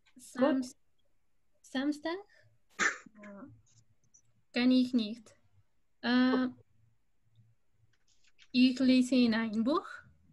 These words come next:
Speaker 1: Ok, sehr gut. Super, Diana. Ujú. Schaf, pregúntale otra cosa, a ver si, si,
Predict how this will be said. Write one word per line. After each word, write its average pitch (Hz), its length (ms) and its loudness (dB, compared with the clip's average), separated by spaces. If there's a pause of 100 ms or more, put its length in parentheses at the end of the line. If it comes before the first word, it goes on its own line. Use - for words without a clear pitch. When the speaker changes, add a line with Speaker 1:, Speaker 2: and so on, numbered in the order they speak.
(460)
Speaker 1:
Ok, 202 340 4
sehr 214 300 0
gut. 190 200 4
Super, 277 360 0
Diana. 165 520 0
Ujú. 220 360 -2 (4000)
Schaf, 208 360 2
pregúntale 220 500 4
otra 208 300 4
cosa, 208 340 4
a - 20 2
ver 196 140 4
si, 202 280 6
si, 180 420 0